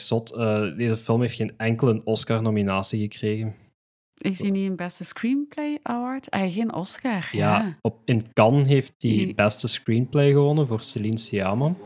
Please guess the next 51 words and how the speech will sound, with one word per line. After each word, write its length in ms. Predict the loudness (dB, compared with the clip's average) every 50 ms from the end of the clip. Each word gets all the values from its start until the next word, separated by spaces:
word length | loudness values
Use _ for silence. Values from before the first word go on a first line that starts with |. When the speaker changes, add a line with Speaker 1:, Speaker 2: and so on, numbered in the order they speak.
| -4
Speaker 2:
Ja. 180 | -2 -2 -2 -2 -6 -14 -18 -16 -8 -4
Speaker 1:
die 100 | -2 0
dat 120 | 0 0
geschreven 520 | 0 -2 -4 -4 -4 0 0 2 2 2 2
heeft. 220 | 2 2 0 0
Maar 180 | 0 0 0 0 -4
voor 200 | -6 -4 -4 -2
de 140 | -2 -2 0
Oscars, 540 | 0 0 0 2 4 4 4 4 2 -2 -4
toch 160 | -4 -2 -2
de 120 | -2 -4
belangrijkste 840 | -4 -4 -2 -2 0 0 0 0 0 -2 -2 -4 -4 -6 -8 -8 -8 -8
of 100 | -4 -2
de 80 | 0 2
Speaker 2:
Mhm. 100 | 2 2
Speaker 1:
chicste 640 | 0 0 -2 -2 -4 -6 -8 -8 -4 -2 -2 -2 -2 -4
of 100 | -4 -6
de 100 | -10 -12
grootste, 560 | -10 -4 0 4 4 4 4 0 -2 -4 -4
ik 160 | -4 -4 -4
zal 160 | -2 -2 -2
grootste 400 | -2 -4 -8 -8 -8 -4 -2 -2 -2
zeggen. 280 | -4 -4 -8 -10 -6 -4
Speaker 2:
Mhm. 340 | -2 0 0 0 -2 -4 -6 -10 -14 _ _ _ _ _ _ 0
Speaker 1:
Film 440 | 4 4 4 6 4 2 0 -2 -6 -12 _ _ _ _ 2
awards, 460 | 4 4 4 4 2 2 0 -2 -6
nee, 220 | -4 -4 -4 -4 -6 -6
geen 220 | -4 -2 -2 0
enkele. 480 | 0 -2 -2 -2 0 0 0 0 0 -2
Ehm, 420 | -4 -4 -2 0 0 0 0 -2 -6 -8 _ _ _ _ _ _
tweeduizend 400 | _ 4 6 8 8 8 6 6
negentien 300 | 6 6 6 6 6 4
was 120 | 4 4 2
een 80 | 2
sterk 560 | 0 -2 -4 -4 -2 0 0 0 0 -2 -2 -2
jaar, 200 | 0 0 0 0
er 60 | 0
zijn 160 | 0 -2 0
goede 200 | 0 0 0 0
films 300 | 0 -2 -2 -2 -2 -2
uitgekomen. 400 | -2 -4 -4 -2 -2 -2 -2 -2 -2
Parasite 540 | 0 2 2 4 2 2 2 2 2 2 2
heeft 200 | 0 -4 -4 -4
zowat 280 | -2 -2 -2 -4 -4 -6
alles 340 | -6 -4 -2 -4 -4 -4
gewonnen. 380 | -4 -2 -2 -2 -2 -2 -2 -4
Ik 120 | -6 _
weet 120 | -8 -6 -6
niet 80 | -6
of 80 | -6 -8
je 80 | -10